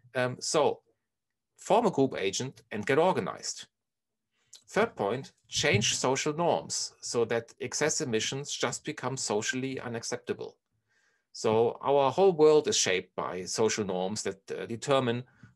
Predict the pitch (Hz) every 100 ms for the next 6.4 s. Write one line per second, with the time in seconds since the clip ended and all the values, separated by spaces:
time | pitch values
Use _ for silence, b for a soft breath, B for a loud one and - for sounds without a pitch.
0 | - 113 127 135 131 123 - 127 127 117
1 | 113 - 113 - 135 - 113 104 107 117
2 | 165 185 - - 95 - 92 87 104 b
3 | b b b - 190 220 180 - 190 190
4 | - 135 139 131 - 143 101 90 104 -
5 | 117 - 120 120 - - 113 - - -
6 | 113 107 104